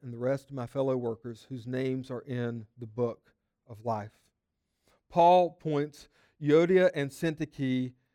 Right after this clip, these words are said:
points to them as women who have labored side by side with him in the gospel and whose names are written in the book of life. He is cluing the rest of the listeners of the letter into the reality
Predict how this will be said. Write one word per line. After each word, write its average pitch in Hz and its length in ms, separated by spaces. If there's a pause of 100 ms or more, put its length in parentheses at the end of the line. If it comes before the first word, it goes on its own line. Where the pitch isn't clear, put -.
(1000)
points 180 260
to 196 80
them 165 240
as 131 140
women 151 320
who 143 100
have 131 140
labored 160 380
side 160 260
by 151 140
side 143 300
with 139 140
him 143 160
in 135 80
the 127 80
gospel 123 540
and 131 160
whose 135 200
names 147 420
are 135 180
written 143 320
in 135 120
the 127 60
book 139 300
of 117 100
life. 123 360
He 151 160
is 147 180
cluing 180 520
the 139 100
rest 156 360
of 139 140
the 143 100
listeners 151 480
of 139 160
the 131 100
letter 135 440
into 143 400
the 135 100
reality 123 600